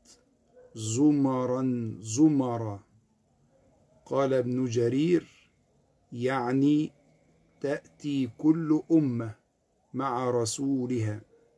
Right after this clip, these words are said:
كقوله تعالى: يوم ندعو كل أناس بإمامهم.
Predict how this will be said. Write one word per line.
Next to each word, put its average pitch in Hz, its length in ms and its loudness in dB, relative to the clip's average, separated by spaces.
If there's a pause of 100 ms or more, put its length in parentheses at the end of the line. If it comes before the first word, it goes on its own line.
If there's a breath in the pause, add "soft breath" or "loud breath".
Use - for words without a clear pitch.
(720)
كقوله 139 640 0
تعالى: 135 720 0
يوم 127 360 0
ندعو 131 840 -2 (760)
كل 143 760 4
أناس 131 720 -4
بإمامهم. 120 1400 -4